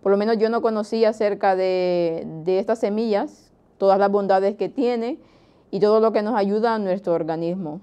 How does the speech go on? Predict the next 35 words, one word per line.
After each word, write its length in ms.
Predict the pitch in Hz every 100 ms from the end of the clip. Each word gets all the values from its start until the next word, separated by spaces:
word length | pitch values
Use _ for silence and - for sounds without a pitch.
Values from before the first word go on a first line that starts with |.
| - - _ _ - _ _ _
Las 160 | 196 214
semillas 340 | 226 247 285
de 140 | 285
calabaza 500 | 269 220 294 269 269
han 80 | 233
demostrado 580 | 240 233 269 208 214 233
ser 420 | 226 220 226 - -
de 200 | 185 196
lo 100 | 196
más 140 | 196
beneficiosas 600 | 226 240 269 214 202 240
para 200 | 220 190
el 80 | 175
cuerpo 340 | 180 180 185
humano. 460 | 190 214 247 226 170 - _ _ _ _ _ _
Se 140 | - 185
puede 240 | 196 208
consumir 480 | 240 269 220 202 -
tostadas, 640 | 170 160 202 214 196 285 - _ _
como 220 | 196 196
si 160 | 185 190
de 100 | 180
pipas 380 | - 196 214 214
de 80 | 254
girasol 420 | 190 190 196 180
se 120 | 214
tratase, 520 | 175 170 185 214 233
dice, 220 | 214 262 -
o 160 | 196
bien 320 | 208 220 240
ensaladas, 800 | 269 269 170 160 170 185 196 202 -
zumos, 500 | 190 202 208 269 - _ _
guisos 560 | 180 202 - 160 - _ - - _ _ _ _
o 160 | 190 185
postres. 560 | 214 254 - 156 147